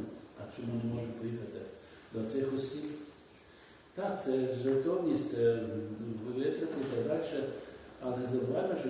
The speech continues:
кожна відправна служба Божа там, де навіть дуже мало, де вона свої плоди дає. І завжди вони будуть, ці плоди. Ну, сьогодні ми так, е, на цій конференції вже заходимо так до кінця, трошки завершуємо. І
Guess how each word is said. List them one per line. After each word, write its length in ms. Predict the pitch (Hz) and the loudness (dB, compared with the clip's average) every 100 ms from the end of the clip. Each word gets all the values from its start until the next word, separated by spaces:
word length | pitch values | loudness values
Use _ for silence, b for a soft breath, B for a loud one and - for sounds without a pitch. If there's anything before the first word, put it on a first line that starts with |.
| - | 0
кожна 300 | 139 143 - 120 | 4 4 4 0
відправна 420 | 117 127 120 117 | 0 0 0 0
служба 360 | - 131 117 107 | 0 0 0 -2
Божа 340 | 107 113 110 - | -2 -2 -2 -2
там, 300 | 135 135 110 | 0 2 2
де 160 | 107 107 | 0 -2
навіть 200 | 107 110 | -2 -2
дуже 300 | 107 101 - | -4 -4 -2
мало, 220 | 165 127 | 0 0
де 160 | 127 - - | 0 0 0
вона 200 | 113 110 | -2 -2
свої 220 | - 117 | -2 -2
плоди 280 | 113 110 110 107 | -2 -2 -2 -2
дає. 220 | 107 101 - - - - - - | -4 -4 -6 -12 -18 -20 -20 -14
І 40 | 101 98 | -12 -8
завжди 240 | 107 104 123 | -8 -4 -2
вони 220 | 107 101 98 | -2 -2 -4
будуть, 280 | 107 104 | -4 -6
ці 60 | - - | -12 -14
плоди. 240 | 92 - - - - B B B B B | -12 -12 -12 -16 -18 B B B B B
Ну, 100 | 175 | 0
сьогодні 360 | 175 170 180 170 | 2 4 4 6
ми 80 | |
так, 200 | 156 156 147 | 6 6 6
е, 200 | 147 139 135 - 127 | 4 6 6 4 2
на 140 | 135 | 2
цій 220 | 135 - | 0 0
конференції 640 | 135 143 135 170 220 - 143 | 2 2 2 2 2 2 2
вже 140 | 139 | 2
заходимо 460 | 123 135 135 131 127 | 2 2 2 4 4
так 180 | 120 123 | 2 0
до 60 | |
кінця, 300 | 127 139 - | 0 -2 -2
трошки 460 | 175 - 160 147 135 | -2 -2 -4 -4 -2
завершуємо. 560 | 139 139 135 139 131 135 - - B B B B B B | 2 2 0 0 2 2 0 -8 B B B B B B
І 300 | 139 135 131 | 4 6 6